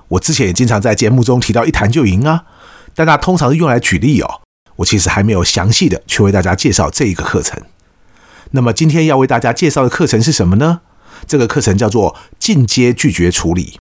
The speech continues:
我又为什么要专程来介绍这个课程呢？不仅仅是因为我们最新的一班即将要在本周四，也就是二月二十二号晚上十点就开放报名，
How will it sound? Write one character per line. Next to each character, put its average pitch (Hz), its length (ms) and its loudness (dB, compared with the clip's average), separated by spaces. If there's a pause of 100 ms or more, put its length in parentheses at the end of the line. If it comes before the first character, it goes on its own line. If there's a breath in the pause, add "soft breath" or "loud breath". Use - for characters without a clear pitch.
(140)
我 120 120 2
又 139 140 2
为 190 220 2
什 - 180 -2
么 95 80 0
要 117 160 0
专 160 180 0
程 151 160 0
来 101 140 0
介 131 160 -2
绍 135 100 0
这 143 120 -2
个 123 80 2
课 - 180 0
程 98 220 0
呢？ 160 220 0 (420)
不 180 80 0
仅 143 120 0
仅 110 160 2
是 123 200 0
因 123 100 2
为 123 100 2
我 82 120 2
们 82 240 0
最 165 260 0
新 - 240 0
的 117 80 2
一 98 100 4
班 95 320 0 (400)
即 156 220 -4
将 202 220 2
要 190 120 2
在 113 200 0
本 73 180 -2
周 110 160 0
四， - 400 -2 (320 soft breath)
也 98 80 0
就 117 140 2
是 - 180 -2
二 202 160 2
月 135 300 2
二 - 80 0
十 - 100 0
二 98 80 2
号 98 280 0
晚 90 180 0
上 120 200 0
十 - 300 0
点 139 220 -2
就 190 100 -4
开 117 140 -2
放 117 120 -2
报 107 160 0
名， 73 280 -6